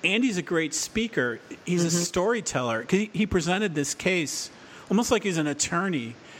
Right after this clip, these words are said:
Speaker 1: He presented this case perfectly to these two guys.
Speaker 2: He
Speaker 1: He s-,
Speaker 2: did.
Speaker 1: he set them up and then pulled the rug out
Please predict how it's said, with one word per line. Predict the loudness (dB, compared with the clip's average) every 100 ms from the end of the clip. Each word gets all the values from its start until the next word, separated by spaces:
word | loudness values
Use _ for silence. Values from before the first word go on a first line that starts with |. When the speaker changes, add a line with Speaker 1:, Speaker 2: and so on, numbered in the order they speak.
| -14
Speaker 1:
He | -2 2
presented | 2 2 0 0
this | -2 0
case | 0 -2 -2
perfectly | 2 2 2 -2 0 0
to | 0
these | -2 0 0
two | -2
guys. | 0 -2 -2 -6 -8 -10 -16 -20 -20 -14 0
Speaker 2:
He | 4
Speaker 1:
He | 6
s-, | 4
Speaker 2:
did. | 0
Speaker 1:
he | -2
set | 0 2 2 0
them | 0
up | 0 0
and | 0
then | 0 2
pulled | 2 2 2
the | 0
rug | -2 -2
out | -2 -2